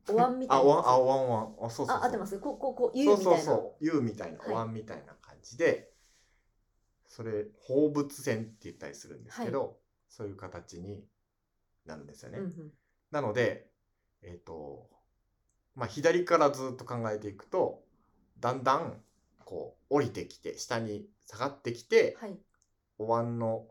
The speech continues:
Speaker 2: 底で、こう、反対向きになって上に上がっていくみ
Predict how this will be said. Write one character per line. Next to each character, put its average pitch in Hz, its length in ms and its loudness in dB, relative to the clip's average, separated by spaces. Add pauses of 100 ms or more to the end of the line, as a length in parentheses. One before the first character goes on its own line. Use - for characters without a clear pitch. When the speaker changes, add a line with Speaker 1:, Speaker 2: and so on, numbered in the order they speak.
(1300)
Speaker 2:
底 131 320 -2
で、 180 360 0 (1200)
こ 82 560 -8
う、 - 20 -20 (1800)
反 98 280 -14
対 92 200 -4
向 92 180 -12
き 117 140 -12
に 165 300 -6 (720)
な 95 100 -14
っ - 60 -20 (160)
て 165 220 0
上 95 160 -6
に - 40 -10
上 78 60 -8
が - 60 -12
っ - 120 -20
て - 80 -12
い 214 40 -4
く 214 40 -6
み 208 60 -4